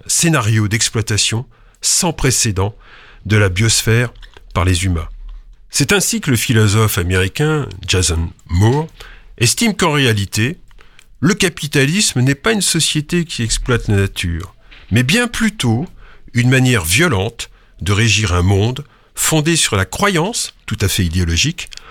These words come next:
en une séparation pratique et intellectuelle d'une société humaine, d'une part, et d'une nature matérielle, d'autre part. Les deux représentations opposées de la nature que nous avons examinées continuent de parler à beaucoup de personnes,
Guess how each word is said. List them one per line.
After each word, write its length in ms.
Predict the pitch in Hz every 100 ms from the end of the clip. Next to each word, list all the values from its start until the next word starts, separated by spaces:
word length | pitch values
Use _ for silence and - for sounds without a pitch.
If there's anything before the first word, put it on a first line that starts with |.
| - -
en 140 | 92 107
une 140 | 135
séparation 640 | - 165 156 139 131 139
pratique 480 | 127 123 110 131 -
et 20 |
intellectuelle 560 | 101 101 95 98 - 196
d'une 180 | 147 113
société 520 | - 185 - 147 135
humaine, 440 | 123 123 180 220 -
d'une 220 | 85 90
part, 340 | 87 143 180 196 - - - - -
et 80 | 92
d'une 240 | 95 98
nature 360 | 127 127 151 113
matérielle, 540 | 107 104 85 87 110 - - - -
d'autre 300 | 101 104 - 92
part. 420 | - 53 101 - - - - - - _ _
Les 140 | 104 131
deux 160 | 196
représentations 760 | 175 170 165 151 143 143 - 135
opposées 340 | 120 117 117
de 80 | 107
la 40 |
nature 380 | 104 107 - 110
que 80 | 101
nous 160 | 95 90
avons 160 | 87
examinées 600 | 92 90 98 123 170 180 - - - - _ - _
continuent 400 | - 180 185 202
de 60 | -
parler 320 | 156 151 160
à 40 |
beaucoup 220 | 139 139
de 40 | 180
personnes, 600 | 156 143 - 110 98